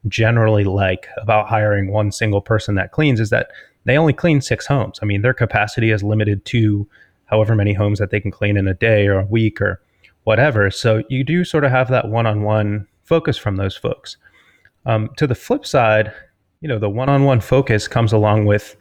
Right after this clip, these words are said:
a lack of diversification. If you hire an independent, you better make sure you have a backup. I mean, even though they're independent cleaners, I mean, they're humans. They have children in some cases. They have pets that need to go to the vet, tires that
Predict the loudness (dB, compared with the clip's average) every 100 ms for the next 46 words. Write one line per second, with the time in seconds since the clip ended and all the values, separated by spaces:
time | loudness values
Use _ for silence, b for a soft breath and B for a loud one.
0 | B B B -2 0 2 0 -2 -2 -2
1 | 0 0 -2 -8 -10 -2 -2 0 -4 -6
2 | -10 -6 -4 -2 0 2 2 2 -2 -6
3 | -16 -18 -14 -14 -16 -20 _ _ _ -4
4 | 0 2 2 2 2 2 2 2 -2 -2
5 | -4 -6 -10 -10 -6 -4 -4 -6 _ _
6 | _ _ _ _ -2 0 2 2 2 2
7 | 0 -2 -2 -4 -2 0 0 -2 -2 -2
8 | -2 -2 -2 -2 -4 -6 -4 -2 -2 -6
9 | _ _ _ _ -4 -4 0 0 0 0
10 | -2 0 -2 -2 -4 -6 -2 0 2 0
11 | -4 _ -4 -4 -2 -4 -2 -2 0 0
12 | 0 0 0 0 -4 -4 0 2 2 2
13 | -2